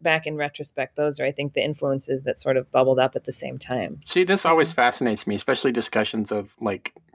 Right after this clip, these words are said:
Speaker 2: things in your subconscious, 'cause I know my subconscious is mostly green chili and cannoli. Not together,
Speaker 1: <laughs>
Speaker 2: but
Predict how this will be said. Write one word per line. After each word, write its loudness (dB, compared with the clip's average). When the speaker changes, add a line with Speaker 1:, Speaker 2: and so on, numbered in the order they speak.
Speaker 2:
things 4
in 4
your 2
subconscious, -2
'cause -2
I 4
know 4
my 6
subconscious 0
is -6
mostly 2
green 4
chili 2
and 0
cannoli. -4
Not 4
together, 4
Speaker 1:
<laughs> -6
Speaker 2:
but 4